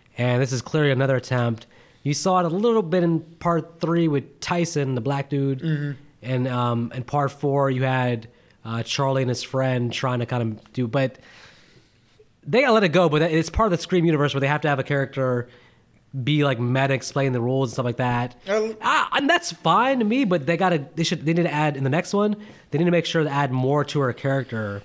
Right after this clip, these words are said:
Speaker 2: Yeah,
Speaker 1: and not have her
Speaker 2: because
Speaker 1: ju-, be just that.
Speaker 2: Yeah, 'cause at the very least with Tyson from part three, he had a character to him.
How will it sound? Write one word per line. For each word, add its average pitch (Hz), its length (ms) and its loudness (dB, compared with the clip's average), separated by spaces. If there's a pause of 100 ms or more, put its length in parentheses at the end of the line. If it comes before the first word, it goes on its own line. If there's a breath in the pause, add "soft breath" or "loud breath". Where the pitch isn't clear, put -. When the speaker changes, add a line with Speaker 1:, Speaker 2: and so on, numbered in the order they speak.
Speaker 2:
Yeah, 180 300 2
Speaker 1:
and 165 260 0
not 170 160 4
have 175 100 4
her 160 60 2
Speaker 2:
because 131 80 -8
Speaker 1:
ju-, 151 60 0
be 151 140 0
just 127 360 -4
that. 104 440 -6
Speaker 2:
Yeah, 185 180 2
'cause 175 200 -2
at 160 180 -2
the 202 60 -2
very 233 240 2
least 226 260 0
with 147 160 -2
Tyson 202 640 0
from 165 380 -2
part 180 360 -4
three, 220 280 2
he 190 180 2
had 190 240 0
a 175 60 0
character 190 480 0
to 139 140 -6
him. 127 240 -10